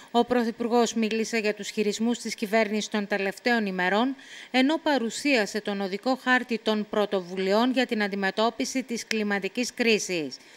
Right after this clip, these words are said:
Στην εισαγωγική του τοποθέτηση, ο Πρωθυπουργός επεσήμανε ότι τα πράγματα σήμερα είναι πολύ καλύτερα στο μέτωπο των πυρκαγιών, ωστόσο υπογράμμισε πως έχουμε δύσκολες μέρες μπροστά μας.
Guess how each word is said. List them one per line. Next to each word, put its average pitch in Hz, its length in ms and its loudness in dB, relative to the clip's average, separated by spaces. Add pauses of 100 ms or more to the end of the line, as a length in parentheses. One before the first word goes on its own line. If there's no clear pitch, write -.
(300)
Στην 349 260 0
εισαγωγική 311 560 2
του - 100 -8
τοποθέτηση, 285 560 0
ο 302 40 0
Πρωθυπουργός 254 560 -2
επεσήμανε 285 640 -2
ότι 262 120 -2
τα 240 120 -2
πράγματα 226 460 0
σήμερα 214 360 -2
είναι 190 180 -2
πολύ 190 260 -4
καλύτερα 214 480 0
στο 202 160 -6
μέτωπο 196 360 -2
των 185 200 -6
πυρκαγιών, 233 600 0
ωστόσο 302 440 2
υπογράμμισε 277 680 2
πως 233 240 -2
έχουμε 262 300 0
δύσκολες 220 520 0
μέρες 190 300 0
μπροστά 196 400 0
μας. 175 360 -6